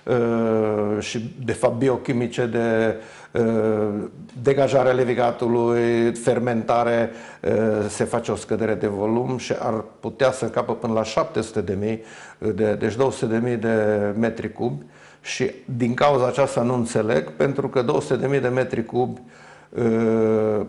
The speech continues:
având în vedere că tarifele sunt lei pe metru cub, ar genera un venit, eh,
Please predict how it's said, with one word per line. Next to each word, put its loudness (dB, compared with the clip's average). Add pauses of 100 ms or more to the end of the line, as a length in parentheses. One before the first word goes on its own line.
(100)
având -2
în 2
vedere 0
că 0
tarifele 0
sunt 0
lei 6
pe -2
metru -2
cub, -2 (560)
ar 0 (540)
genera 2
un 0
venit, 0
eh, 4